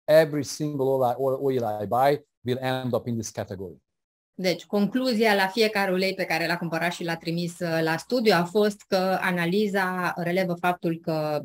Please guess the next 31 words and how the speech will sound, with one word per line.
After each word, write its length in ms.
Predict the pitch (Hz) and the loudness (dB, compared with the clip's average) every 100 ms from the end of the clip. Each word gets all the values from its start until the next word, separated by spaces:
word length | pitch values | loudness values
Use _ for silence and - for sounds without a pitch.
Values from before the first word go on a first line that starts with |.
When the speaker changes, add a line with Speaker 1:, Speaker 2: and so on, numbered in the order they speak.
| 147 - 160 | -6 -8 -2
Speaker 2:
mostra 680 | 180 185 185 175 165 156 156 | 0 0 2 2 4 0 -4
trimisă 500 | 165 175 214 220 214 | -2 0 0 0 -2
conține, 640 | 208 175 175 190 175 170 170 - _ _ | 0 -2 -2 -2 0 -2 -6 -14 _ _
uh, 300 | 165 165 160 | 2 2 4
mai 160 | 175 | 4
multe, 640 | 185 202 196 196 170 165 160 | 4 4 2 0 0 0 -2
mai 100 | 160 | -2
mulți 280 | 190 190 185 | -2 -2 -2
marcări, 680 | 170 165 165 165 160 156 | 0 0 0 -2 -2 -2
uh, 120 | 156 151 | -2 -4
sintetici. 920 | - 165 156 151 143 160 208 226 - | -4 -4 -2 -2 -2 0 0 -2 -6
De, 540 | 170 165 156 151 143 - _ | -4 -2 0 -2 -4 -8 _
în 160 | 175 | -4
cazul 300 | 170 170 160 | 2 4 4
acesta 320 | 151 160 - | 0 -2 -4
era 180 | 151 151 | -2 0
vorba 300 | 147 151 143 | -2 -4 -4
de 80 | 147 | -4
uleiul 320 | 151 156 151 | -4 -2 -4
de 240 | 147 143 139 143 | -2 -2 -2 -4
cinnamon, 300 | 185 185 165 | -4 -2 -2
de 60 | |
scorțișoară, 600 | 147 147 139 139 190 190 | -4 -8 -8 -2 0 0
de 520 | 165 160 151 143 110 - | 0 -2 -2 -4 -6 -6
cinnamaldehide 920 | 175 160 151 147 147 202 190 196 190 | -4 -4 -4 -6 -6 -4 -2 0 0
și 220 | - 170 | -2 -6
de 100 | 147 | -4
linalol, 520 | 156 151 135 151 180 | -4 -2 -2 0 -2
practic 320 | 180 160 - 151 | 0 -4 -4 -4
nimic 260 | 156 175 | -2 0
natural. 500 | 156 147 135 160 247 | -2 -4 -2 0 0